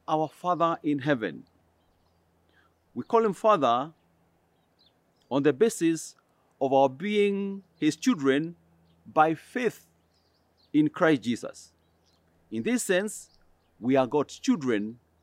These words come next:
by being born again in Christ Jesus, through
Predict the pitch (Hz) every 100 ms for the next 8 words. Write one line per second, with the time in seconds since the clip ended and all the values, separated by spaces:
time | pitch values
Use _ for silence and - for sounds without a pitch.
0 | _ - 123 123 185 196 135 180 196 -
1 | 160 180 220 110 - _ _ _ _ _
2 | _ _ _ _ _ _ _ _ _ _
3 | 226 233 - 233 226 170 170 165 - 73
4 | - - _ _ _ _ _ _ _ 107
5 | 123 208 247 240